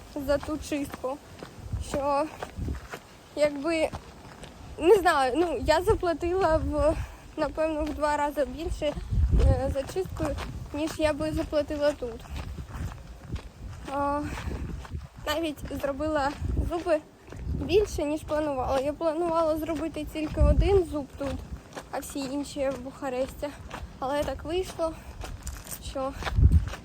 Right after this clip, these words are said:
зробила чотири. І це мене дуже радує. Ой. Були, е, на дачі. На жаль, не знімала,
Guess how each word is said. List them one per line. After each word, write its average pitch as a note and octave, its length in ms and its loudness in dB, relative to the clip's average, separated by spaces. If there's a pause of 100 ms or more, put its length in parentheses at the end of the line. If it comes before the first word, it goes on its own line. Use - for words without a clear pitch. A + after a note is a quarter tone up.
(240)
зробила D4 440 2
чотири. B3+ 600 -4 (1500)
І E4+ 120 -2
це C4+ 120 -2
мене C#4 300 0
дуже D4+ 320 0 (460)
радує. D4 600 2 (1500)
Ой. F#4+ 200 -2 (640)
Були, G#4 520 2
е, C4+ 280 -4
на D4 120 -2
дачі. C4+ 600 -2 (840)
На D4+ 120 6
жаль, D#4+ 180 4
не D#4+ 200 0
знімала, F#4 560 0